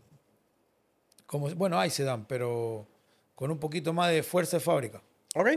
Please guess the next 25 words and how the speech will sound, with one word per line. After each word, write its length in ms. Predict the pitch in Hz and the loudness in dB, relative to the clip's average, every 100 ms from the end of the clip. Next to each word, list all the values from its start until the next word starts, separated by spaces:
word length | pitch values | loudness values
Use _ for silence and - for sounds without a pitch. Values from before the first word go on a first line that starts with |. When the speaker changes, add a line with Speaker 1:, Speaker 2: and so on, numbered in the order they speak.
| - - _ _ _ _ _ _ _ _ _ - | 0 -12 _ _ _ _ _ _ _ _ _ -6
Speaker 1:
Pero 200 | 135 143 | -2 -2
es 100 | 139 | -2
tremendo 400 | 135 156 151 143 | -2 -2 0 0
auto 280 | 139 120 | 0 -2
el 60 | 120 120 | 0 2
Speaker 2:
¿Y 80 | 175 | 4
quién 0 | |
Speaker 1:
R 0 | |
C 20 | |
siete, 180 | 165 160 | 6 6
Speaker 2:
gana? 240 | 180 277 320 | 6 6 4
Speaker 1:
el 60 | |
R 100 | 127 | -2
C 140 | 117 120 | -6 -6
siete, 300 | 135 123 - _ _ _ _ - | -6 -8 -12 _ _ _ _ -14
a 80 | |
mi 100 | 123 | -8
gusto. 320 | 127 131 - - _ _ _ _ - | -6 -6 -10 -20 _ _ _ _ -2
Speaker 2:
A 100 | 123 | 0
tu 80 | |
gusto. 400 | 131 147 147 113 - | 2 2 0 -4 -2
Versus 400 | 151 160 160 147 | 2 2 4 4
el 160 | 147 139 | 4 4
G 80 | 165 | 4
ochenta. 500 | 170 170 131 107 | 4 2 0 -4